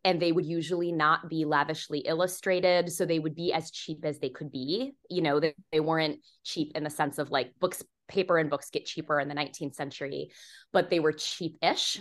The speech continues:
You know, they weren't done up so that only aristocratic people could afford them.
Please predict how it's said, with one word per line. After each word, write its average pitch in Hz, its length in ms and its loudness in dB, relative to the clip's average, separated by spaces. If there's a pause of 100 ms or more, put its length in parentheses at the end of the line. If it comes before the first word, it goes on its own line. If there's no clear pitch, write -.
You 196 100 6
know, 160 140 6
they 156 140 6
weren't 151 360 0
done 147 240 4
up 143 240 4 (220)
so - 200 2
that 151 200 2
only 143 560 -2 (760)
aristocratic 143 640 -2
people 127 240 -10
could - 140 -14
afford - 360 -6
them. - 360 -6